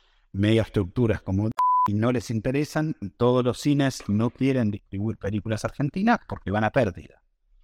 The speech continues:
Eh, entonces, si nosotros pudiéramos, eh, y de hecho creo que parte de lo que quiere hacer con nosotros es estar atento y hacer uso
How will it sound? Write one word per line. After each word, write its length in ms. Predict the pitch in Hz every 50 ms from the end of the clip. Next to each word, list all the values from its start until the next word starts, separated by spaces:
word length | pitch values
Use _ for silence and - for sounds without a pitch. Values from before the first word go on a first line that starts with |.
| _ - _ - - _ _ _ _ -
Eh, 520 | 104 98 98 98 95 92 90 90 82 85 - _ -
entonces, 540 | 98 101 101 123 127 - 131 110 - - _
si 160 | _ - 90
nosotros 560 | 87 85 - 135 123 127 127 120 - - - _ _ _ _ _ _ _ _ _ _ _ _ _ _ _ _ _
pudiéramos, 880 | - 104 101 104 110 117 117 113 110 98 85 85 85 78 - - - _
eh, 280 | - 90 87 82 82 82 _ _ _ _ _ _ -
y 160 | 73 82 85
de 180 | 78 82 90 95
hecho 320 | 98 - - 107 87 80 -
creo 260 | - 95 90 90 85
que 360 | - - 82 80 78 - - _ - _ -
parte 260 | - 95 - - 98
de 160 | 92 85 82
lo 160 | 82 82 73
que 220 | - - 82 80 73 - - - 988 988 988 988 988 -
quiere 260 | - 90 87 - 82
hacer 360 | 78 - - 92 90 82 -
con 180 | - 87 82 80
nosotros 640 | 78 - - - 95 90 - - - 78 - - - _ _ - -
es 200 | - 90 - -
estar 280 | 90 - - 92 90 92
atento 720 | 92 90 - 104 107 104 104 101 92 - 95 98 101 - -
y 120 | 87 90
hacer 260 | 82 - - 101 123
uso 460 | 135 127 110 - - 92 82 78 71